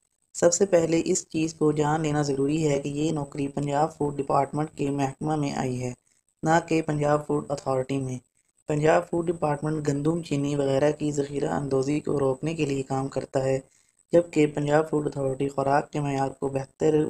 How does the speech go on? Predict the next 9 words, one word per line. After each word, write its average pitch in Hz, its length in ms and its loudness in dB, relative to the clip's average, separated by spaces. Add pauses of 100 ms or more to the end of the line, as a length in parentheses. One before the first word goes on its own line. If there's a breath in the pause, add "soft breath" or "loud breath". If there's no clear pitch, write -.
बनाने 139 300 -2
के 135 180 -2
लिए 135 280 -2
कोशां 131 400 -2
है। 131 160 -6 (2750)
इन 180 280 2
असामियों 160 520 0
का 156 160 2
इश्तिहार 147 520 0